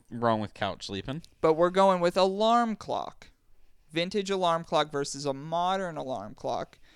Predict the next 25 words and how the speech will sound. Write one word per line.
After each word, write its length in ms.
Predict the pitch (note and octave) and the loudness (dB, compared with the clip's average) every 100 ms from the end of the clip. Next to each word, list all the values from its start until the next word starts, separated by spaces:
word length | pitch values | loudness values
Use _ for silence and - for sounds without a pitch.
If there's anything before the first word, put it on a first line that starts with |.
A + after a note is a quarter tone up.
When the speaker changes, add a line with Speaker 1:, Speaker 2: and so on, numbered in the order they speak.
| _ - _ | _ -20 _
Speaker 2:
The 140 | - C#3+ | -2 -2
vintage 540 | C3+ E3 A#3+ B3+ A#3 | 2 2 2 -2 0
alarm 560 | F#3+ D#3 D3+ D#3 D#3 D#3+ | 0 4 4 4 2 -2
clock 520 | - - C3 C3 - - - | -6 0 4 2 0 -10 -4
is 260 | C#3 B2 | -2 0
a 120 | C3 | -2
mid-century 1700 | B2 C3 D3+ F#3+ A#3+ B3 - _ _ - - E3+ F3 - E3+ E3 E3 - | -2 0 4 4 2 -4 -8 _ _ -4 4 4 4 -2 0 2 0 0
re-, 300 | C3 D3 - | 2 4 4
it's 260 | C#3+ C3+ - | 0 0 -2
a 160 | B2+ | -2
mid-century 560 | C3 D#3 E3 E3+ E3 E3+ | -2 -4 -4 -6 -4 0
retro. 560 | D3 C3+ - C3 D3 F#3 _ _ - - D#2+ D#2 C#2 - _ _ _ _ | 2 0 0 0 0 -4 _ _ -20 -20 -20 -20 -20 -20 _ _ _ _
It's 220 | C3+ B2+ | -4 -4
bright 400 | B2+ B2+ C#3 E3 | -6 0 0 2
yellow. 560 | F3 F3 D3 C#3 D3+ F3 _ _ _ _ _ _ - | 2 4 4 2 0 -4 _ _ _ _ _ _ -8
It 180 | A2+ - | -8 -2
comes 340 | D3+ D3+ D#3+ | 0 0 0
with 160 | D#3+ F3+ | 0 2
a 60 | |
manual, 840 | F3+ F#3+ G#3 F#3+ C3+ B2+ A#2+ C3 - _ - _ - - | 2 2 2 2 2 2 2 -4 -12 _ -20 _ -20 -8
and 160 | B2 A#2 | -6 -4
it 180 | - - | -6 0
definitely 540 | B2+ - D#3 D#3+ E3 | 0 0 -4 -2 0
works. 580 | E3 C#3+ E2+ - - - - _ - - | 2 2 0 -8 -12 -12 -18 _ -20 -18
Speaker 1:
Okay. 440 | F2 - F2+ G2+ | -12 -4 -2 0